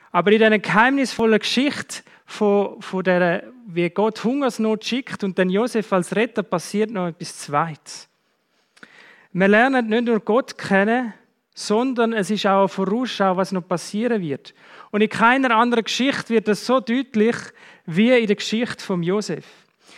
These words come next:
Jetzt würde ich gerne, äh, Bibelstunde machen, dass ihr alle eure Bibeln aufschlägt, und, äh, aber dann würdet ihr nicht so lange sitzen bleiben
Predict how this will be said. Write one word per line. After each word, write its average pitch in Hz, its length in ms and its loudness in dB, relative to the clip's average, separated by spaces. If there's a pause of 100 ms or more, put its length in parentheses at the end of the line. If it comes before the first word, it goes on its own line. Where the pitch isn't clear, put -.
(240)
Jetzt 196 220 -2
würde 233 180 4
ich 208 40 0
gerne, 226 360 6
äh, 196 420 4 (540)
Bibelstunde 233 520 0
machen, 233 320 6
dass 202 160 0
ihr 208 120 4
alle 202 340 6
eure 190 140 2
Bibeln 220 300 0
aufschlägt, 208 480 -2
und, 170 180 -6
äh, 170 400 -8
aber 156 360 -4
dann 151 240 -8
würdet 147 240 -6
ihr 143 60 -6
nicht 147 360 -10
so - 160 -12
lange 139 300 -6
sitzen - 320 -12
bleiben 151 360 -8